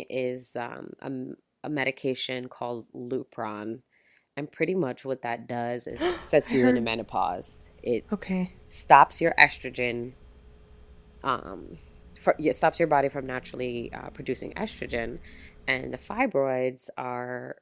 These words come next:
Speaker 1: responsive to estrogen, and they can, um, they can start to kind of, like, get smaller or shrivel up or die.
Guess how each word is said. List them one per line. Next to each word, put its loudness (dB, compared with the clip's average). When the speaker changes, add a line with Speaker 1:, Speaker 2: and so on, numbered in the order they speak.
Speaker 1:
responsive -4
to -10
estrogen, -14
and -10
they 2
can, -8
um, -16
they 4
can -8
start -4
to -10
kind -10
of, -16
like, -14
get -10
smaller 0
or -4
shrivel -8
up -14
or -10
die. -10